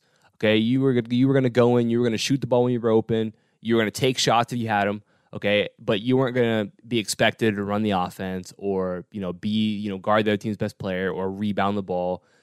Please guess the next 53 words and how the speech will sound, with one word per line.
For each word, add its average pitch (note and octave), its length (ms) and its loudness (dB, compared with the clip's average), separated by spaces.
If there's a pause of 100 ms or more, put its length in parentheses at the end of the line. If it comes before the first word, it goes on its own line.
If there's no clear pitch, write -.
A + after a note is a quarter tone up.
(160)
You C#3+ 200 8
were, C3 300 6 (420)
you C3 120 -2
had C#3 100 6
a C3 40 2
role C3+ 460 2
to, G2+ 280 0
to, A2+ 120 -4
to G2+ 140 -6
fill, - 340 -4
to G#2+ 80 -12
fulfill, G2 400 -10 (280)
okay? A2 320 0 (800)
On A2+ 120 0
the A2 60 4
other E3 160 6
end C3 80 4
of A#2 60 4
that, A#2 180 2
maybe C3+ 220 0
your C#3 460 4
role A#2+ 280 6
was A2+ 340 2
to A2+ 540 -2 (160)
be A#2+ 160 0
a B2+ 40 2
defender, C3 460 -2
right? G2 160 -8
Your A2+ 160 -2
role A#2+ 160 4
was A2+ 120 0
to - 80 -14
go A2+ 140 0
out A#2 140 -2
there A2 220 0
and, G#2 220 -6
and G#2 200 -12
play B2 240 0
hard A#2 280 0
defense, - 560 -12 (120)
okay? G#2 340 -2
And G2+ 120 -6
be A2 100 -4
physical G#2 600 -4
and, F#2+ 280 -14
and G2 300 -14 (160)
get A#2 180 0
rebounds G#2+ 560 -2
and F#2 80 -18
finish B2 300 -4
possessions, G#2 680 -4 (160)
okay? G#2 240 -4
So A2 260 0